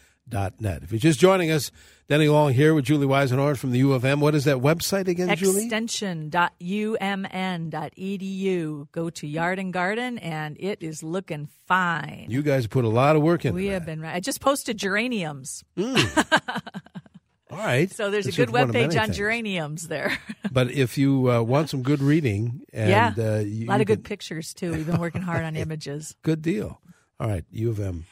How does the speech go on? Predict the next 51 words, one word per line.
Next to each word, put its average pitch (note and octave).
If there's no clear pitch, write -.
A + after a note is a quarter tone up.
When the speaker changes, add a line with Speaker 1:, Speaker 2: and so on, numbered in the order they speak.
Speaker 2:
And F#3+
also A#3
our F3
Yard F#3
and E3+
Garden F3
news G3
blog, C#3+
which D3+
is D3+
found F3
right F3+
when F#3+
you F3+
go F3
first -
to F#3
our D#3
homepage, D#3+
and D3+
it D3
says, D3
"Read E3+
the D#3+
Yard D#3
and D#3
Garden D3+
News." D3+
That's G#3+
a F#3
great, F3
timely, E3+
uh, D#3+
we D#3+
write F3
it F3
every E3+
couple F3+
of E3
weeks, -
and F3
there's E3+
some D#3
really G#3
good, F#3
um, D#3
information E3+
on E3
there D#3
now D#3+
that, D3+